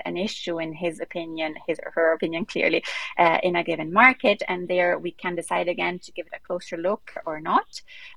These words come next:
Um, a third way, we, um, can, uh, decide on our, on, on, on our own initiative to look into, into a market because we ourselves,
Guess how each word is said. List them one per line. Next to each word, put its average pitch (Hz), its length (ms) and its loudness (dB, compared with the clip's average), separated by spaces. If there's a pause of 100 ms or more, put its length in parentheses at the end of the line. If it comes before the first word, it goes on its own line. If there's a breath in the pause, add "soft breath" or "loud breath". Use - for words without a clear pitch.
Um, 185 400 4 (120)
a - 60 -14
third 226 420 0
way, 185 460 6 (100)
we, 196 540 -8
um, - 720 -4
can, 180 520 -4 (100)
uh, 90 300 -4
decide 185 420 -2
on 175 120 -6
our, 170 260 -2 (100)
on, 175 240 -6
on, 185 160 -4 (140)
on 190 280 -2
our 185 280 2
own 185 180 -2
initiative 175 600 -6
to - 100 -12
look 170 340 -8
into, 156 580 -8
into 160 280 -6
a - 20 -2
market 160 540 4
because 165 340 -4
we 165 320 -2
ourselves, 165 640 4